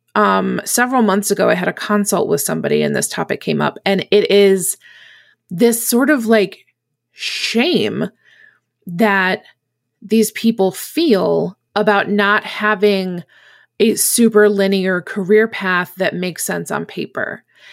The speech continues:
And that gets internalized as shame because it feels like, "Well, I'm obviously not committed. I can't see it through. I can't stick to something."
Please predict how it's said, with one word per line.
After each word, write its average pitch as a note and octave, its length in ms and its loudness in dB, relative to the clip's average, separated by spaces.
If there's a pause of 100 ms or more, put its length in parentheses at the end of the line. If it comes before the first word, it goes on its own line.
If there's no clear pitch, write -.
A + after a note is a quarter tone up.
(360)
And G3 560 2
that G#3+ 260 0
gets B3 200 -2
internalized G#3+ 1120 0
as F3+ 240 -2
shame A#3 640 4 (500)
because G#3+ 540 2
it - 100 0
feels G3+ 380 2
like, F#3+ 380 0
"Well, G3 280 0
I'm F#3 460 -2
obviously F#3+ 840 0
not F3+ 340 -4 (120)
committed. F3 840 -4 (340)
I G3 100 0
can't G3 420 0 (100)
see G3 320 2
it - 140 -6
through. F3+ 580 0
I - 60 -2
can't - 400 -2
stick - 640 -2
to F3 120 -4
something." C#3 680 -8